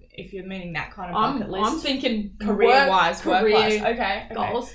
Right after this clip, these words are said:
Speaker 1: Sorry, I got a little bit too
Speaker 2: Mm.
Speaker 1: excited with that whole Europe girls trip. I
Speaker 2: I
Speaker 1: started
Speaker 2: think that is a
Speaker 1: dreaming.
Speaker 2: bucket list, and that is probably what they mean.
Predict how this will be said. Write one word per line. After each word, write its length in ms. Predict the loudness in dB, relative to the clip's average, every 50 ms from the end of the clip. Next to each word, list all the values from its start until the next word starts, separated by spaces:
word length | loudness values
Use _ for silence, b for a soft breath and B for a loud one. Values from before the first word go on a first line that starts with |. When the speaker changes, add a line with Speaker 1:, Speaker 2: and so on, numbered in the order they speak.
| -18 -16
Speaker 1:
Sorry, 240 | -4 -2 0 0 0
I 40 | 0
got 100 | 0 0
a 20 | 0
little 160 | 0 0 -2
bit 120 | -4 -6
too 80 | -6 -8
Speaker 2:
Mm. 40 | -10
Speaker 1:
excited 300 | -8 -6 -6 -4 -4 -6
with 100 | -6 -6
that 160 | -8 -6 -6
whole 260 | -6 -6 -6 -6 -6
Europe 300 | -6 -6 -6 -6 -6 -8
girls 240 | -8 -8 -8 -8 -10
trip. 280 | -10 -8 -8 -8 -6 -4
I 60 | 0
Speaker 2:
I 80 | 0 2
Speaker 1:
started 160 | 2 2 0
Speaker 2:
think 120 | 0 2 0
that 120 | 2 2
is 140 | 2 0 0
a 20 | 0
Speaker 1:
dreaming. 160 | 0 0 2
Speaker 2:
bucket 300 | 0 0 0 0 -4 -4
list, 160 | -4 -4 -4
and 80 | -4 -2
that 140 | -2 0 0
is 120 | -2 -2 -4
probably 220 | -6 -6 -6 -4
what 140 | -4 -4 -2
they 180 | -2 -2 -2
mean. 400 | -2 -6 -6 -6 -8 -12 -14 -16